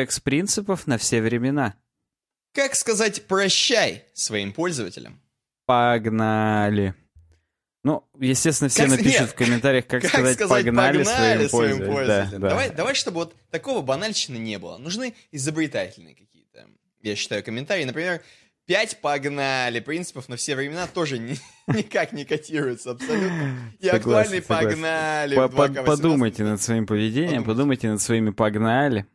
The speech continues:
Speaker 2: Да.
Speaker 1: Вот, а мы объявляем, что сейчас идет сто пятьдесят седьмой выпуск подкаста «Суровый веб», проект «Ювеб Дизайн».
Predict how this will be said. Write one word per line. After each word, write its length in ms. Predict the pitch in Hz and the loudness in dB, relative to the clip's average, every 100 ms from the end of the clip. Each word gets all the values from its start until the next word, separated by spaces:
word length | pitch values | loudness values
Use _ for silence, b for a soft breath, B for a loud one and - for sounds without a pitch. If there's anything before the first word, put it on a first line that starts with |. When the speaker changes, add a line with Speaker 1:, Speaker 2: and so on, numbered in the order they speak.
| _ _ _ _ _ _ 110 - | _ _ _ _ _ _ _ -6
Speaker 2:
Да. 80 | 110 | -4
Speaker 1:
Вот, 280 | 104 104 110 | 0 0 0
а 80 | |
мы 340 | 113 143 143 - | 0 2 0 -2
объявляем, 680 | - 113 120 123 135 120 104 | -4 0 0 2 2 4 0
что 800 | 95 - - 104 107 101 82 - _ _ _ _ 110 | -2 -6 -2 2 4 2 0 -6 _ _ _ _ -6
сейчас 340 | - 127 117 | 0 0 0
идет 300 | 110 117 - - | 0 0 -2 -4
сто 280 | - 131 | -2 0
пятьдесят 280 | 120 - 120 | -2 0 0
седьмой 320 | - 117 123 | 0 0 2
выпуск 520 | 117 113 - - - 107 | 0 -2 -4 -8 -10 -6
подкаста 500 | 107 - 120 - 107 | -6 0 -2 -2 -4
«Суровый 420 | - 113 110 107 | 0 2 2 2
веб», 220 | 135 180 | 0 0
проект 320 | 123 117 113 | 2 2 0
«Ювеб 280 | - 113 101 | 0 0 0
Дизайн». 600 | 110 107 120 151 165 190 | -2 0 2 2 0 -6